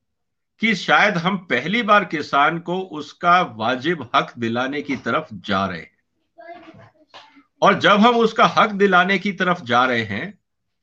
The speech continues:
इसका मतलब है कि जिन जिन बेड़ियों में किसान जकड़ा हुआ था, हम उससे उसको मुक्त कर रहे हैं।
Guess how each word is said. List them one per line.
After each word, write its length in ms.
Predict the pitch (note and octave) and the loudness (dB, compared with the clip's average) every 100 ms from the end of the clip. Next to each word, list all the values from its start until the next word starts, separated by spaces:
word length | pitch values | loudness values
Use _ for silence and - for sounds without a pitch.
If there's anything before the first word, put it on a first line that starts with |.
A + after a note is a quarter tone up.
| _ F3 | _ -4
इसका 360 | G3 - B3+ | -2 2 2
मतलब 380 | F3+ E3 E3+ D3+ | 2 0 -2 0
है 180 | E3 G3+ | 0 -2
कि 160 | B3 | -4
जिन 360 | F3+ A2 A3 B3 | -8 -4 -4 -4
जिन 320 | C4 A#3+ C3 A2+ | -4 -6 -8 -8
बेड़ियों 420 | C#3 D#3 G3 G#3 | -4 -2 -2 0
में 160 | G#3 E3+ | 0 -2
किसान 460 | C#3 D3 D#3+ C#3+ | -2 0 0 0
जकड़ा 360 | A2 G#2 F3+ G3 | -6 -4 2 4
हुआ 200 | F3 C#3+ | 4 2
था, 380 | - F#2+ - _ _ _ _ _ _ _ - | 0 -8 -10 _ _ _ _ _ _ _ 0
हम 160 | G3 G3+ | 2 2
उससे 360 | F3 E3+ A3 | -4 -4 0
उसको 420 | G#3 F#3 - G3 | 0 0 -2 -4
मुक्त 360 | B2+ A2 - - | -2 -6 -8 -4
कर 120 | D#3+ | -2
रहे 200 | D#3+ F3+ | 0 0
हैं। 220 | F3+ B3 | -2 -6